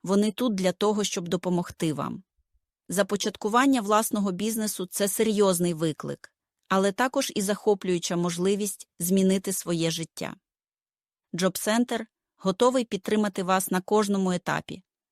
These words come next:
але успіх залежить від вашої ініціативи, працьовитості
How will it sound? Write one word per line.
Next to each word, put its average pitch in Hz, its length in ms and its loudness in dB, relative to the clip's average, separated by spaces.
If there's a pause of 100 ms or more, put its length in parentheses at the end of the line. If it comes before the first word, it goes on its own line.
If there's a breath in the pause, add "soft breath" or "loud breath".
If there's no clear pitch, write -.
(180)
але 175 320 2
успіх 240 380 -2
залежить 196 500 0
від 175 140 -2
вашої 190 560 0
ініціативи, 185 840 0 (320)
працьовитості 196 880 -2